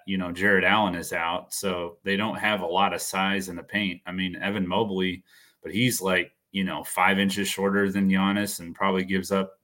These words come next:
thirty or forty pounds, I would think. So I mean,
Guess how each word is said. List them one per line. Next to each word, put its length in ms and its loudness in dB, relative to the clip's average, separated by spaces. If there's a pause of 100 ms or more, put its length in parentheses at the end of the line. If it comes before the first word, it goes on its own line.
(280)
thirty 300 4
or 60 2
forty 340 -2
pounds, 400 -2
I 80 2
would 180 -4
think. 320 -4
So 420 -2 (640)
I 60 -10
mean, 300 -2